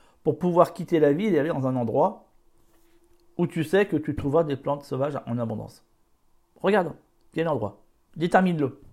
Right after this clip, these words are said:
Et une fois que c'est déterminé, bah, tu sais où il est. D'accord ? Et donc, du coup, je suis à, fort à parier que c'est à moins d'une heure.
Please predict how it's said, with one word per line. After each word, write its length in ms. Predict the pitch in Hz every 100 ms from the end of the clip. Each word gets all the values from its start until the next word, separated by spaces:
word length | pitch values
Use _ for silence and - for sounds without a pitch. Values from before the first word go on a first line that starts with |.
| _ _ _ _ _ _ _ _ -
Et 80 | 143
une 40 |
fois 120 | 180
que 40 | 165
c'est 100 | 143
déterminé, 480 | 131 120 113 139 240
bah, 100 | 233
tu 120 | 185
sais 140 | 185
où 80 | 185
il 100 | 135
est. 200 | 117 - _ _ _ _ _ _ -
D'accord ? 320 | - 247 196 _ _ _ _ _ 131
Et 60 |
donc, 160 | 131 127
du 160 | 117
coup, 220 | 117 240 277
je 80 |
suis 140 | - -
à, 140 | - -
fort 160 | 143
à 80 | 98
parier 320 | 101 113 156
que 80 | -
c'est 120 | -
à 60 | 92
moins 180 | 98 107
d'une 160 | 160
heure. 200 | 180 -